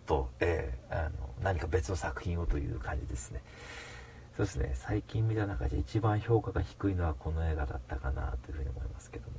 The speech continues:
まあまあまあ、ファンの方はぜひぜひね。はい。えー、めんどくせえこといちいち言わねえ、黙ってみろという声もなんとなくちらほら聞こえてきますが、えー、まあそういうことです。あのー、最後なんか、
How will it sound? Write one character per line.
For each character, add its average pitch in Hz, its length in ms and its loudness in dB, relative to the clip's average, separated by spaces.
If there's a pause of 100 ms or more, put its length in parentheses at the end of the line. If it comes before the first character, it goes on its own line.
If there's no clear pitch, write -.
ま 135 160 12
あ 131 40 12
ま 131 120 8
あ 120 40 12
ま 107 120 10
あ、 98 40 8
フ 113 100 10
ァ 123 100 12
ン - 20 12
の 95 100 6
方 - 220 2
は 76 80 4
ぜ - 140 -2
ひ - 100 0
ぜ - 100 0
ひ - 140 -4
ね。 - 120 -6 (400)
は 82 120 4
い。 82 80 2
え 80 160 6
ー、 80 60 6
め 87 140 8
ん - 20 4
ど 101 80 8
く 85 40 2
せ 139 120 10
え - 20 6
こ 98 80 4
と - 80 -2
い 85 60 2
ち 120 100 6
い 117 60 6
ち - 60 -2
言 92 80 6
わ 98 40 6
ね 110 80 8
え、 104 60 10
黙 104 240 8
っ - 20 10
て 110 100 4
み 113 80 8
ろ 113 140 8
と - 80 -2
い 87 60 6
う 78 60 4
声 98 160 4
も 80 120 2
な 95 140 4
ん 87 40 0
と 107 80 2
な 104 100 4
く 82 60 -4
ち - 120 0
ら 107 80 6
ほ 85 100 2
ら 80 80 4
聞 - 120 -2
こ 123 140 6
え 117 40 8
て 120 100 2
き - 140 -4
ま 117 100 4
す - 140 -4
が、 - 140 -2 (100)
え - 160 0
ー、 - 40 2 (300)
ま 120 60 8
あ - 20 12
そ 131 80 10
う 127 60 12
い - 20 12
う - 20 8
こ 104 80 8
と - 60 -2
で 78 60 0
す。 - 300 -2
あ 98 280 8
の 92 420 -2
ー、 - 40 -8
最 135 160 8
後 123 80 8
な 139 100 8
ん 131 60 -2
か、 - 180 12